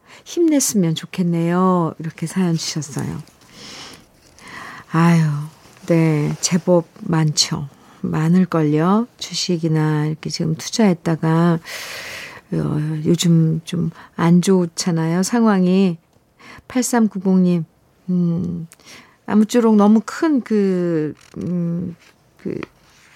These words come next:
손실이 없는 그런 쪽으로 결정을 해서 결-, 일단 결정을 할 것 같네요. 그죠?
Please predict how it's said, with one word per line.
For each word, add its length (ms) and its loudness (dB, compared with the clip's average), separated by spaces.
손실이 500 2
없는 540 4
그런 300 0
쪽으로 540 -6
결정을 480 -2
해서 480 4
결-, 180 -10
일단 260 0
결정을 420 2
할 120 4
것 120 -2
같네요. 540 2
그죠? 420 -2